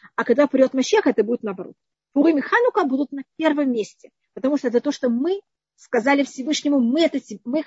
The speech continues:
сами хотим это взять на себя. Может быть, я это слишком долго объясняла,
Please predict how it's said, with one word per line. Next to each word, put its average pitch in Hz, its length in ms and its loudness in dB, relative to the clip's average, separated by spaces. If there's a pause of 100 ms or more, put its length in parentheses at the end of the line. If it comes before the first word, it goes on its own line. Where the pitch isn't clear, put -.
сами 285 320 -4
хотим 240 320 -6
это 214 140 -8
взять 170 260 -14
на 185 60 -20
себя. - 240 -20 (3000)
Может 269 140 6
быть, - 80 2
я 269 60 4
это 254 120 0
слишком 269 400 0
долго 226 320 4
объясняла, 247 400 -2